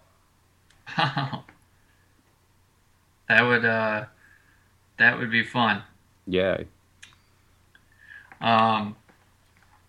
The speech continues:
Speaker 2: I, I don't know. It's re-, remember that, that kinda brings me up to, to a, a story that I was just, uh,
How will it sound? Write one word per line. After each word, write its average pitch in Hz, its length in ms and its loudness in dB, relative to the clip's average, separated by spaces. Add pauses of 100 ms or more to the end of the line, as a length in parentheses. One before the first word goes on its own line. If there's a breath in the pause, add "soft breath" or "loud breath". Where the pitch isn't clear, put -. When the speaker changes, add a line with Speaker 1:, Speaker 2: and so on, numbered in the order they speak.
(440)
Speaker 2:
I, 143 280 6
I - 20 8
don't 139 140 6
know. 110 260 2
It's - 340 0 (320 loud breath)
re-, 170 140 6 (100)
remember 240 380 6 (280)
that, 185 260 6
that 170 120 6
kinda 196 180 4
brings 147 260 2
me 147 100 4
up 143 180 2
to, 123 520 -4 (160)
to 135 220 -2
a, 120 180 -4
a - 20 -4
story 127 320 4
that 123 160 0
I 117 140 6
was 113 160 -4
just, - 320 -8 (260)
uh, 110 220 -2